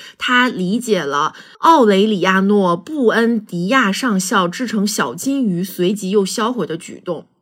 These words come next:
这是全书的，接下来是一句重点啊。世界不过是身外之物，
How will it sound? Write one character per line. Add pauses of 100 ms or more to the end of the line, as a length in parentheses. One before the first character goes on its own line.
(120)
这
是
全
书
的，
接
下
来
是
一
句
重
点
啊。 (400)
世
界
不
过
是
身
外
之
物，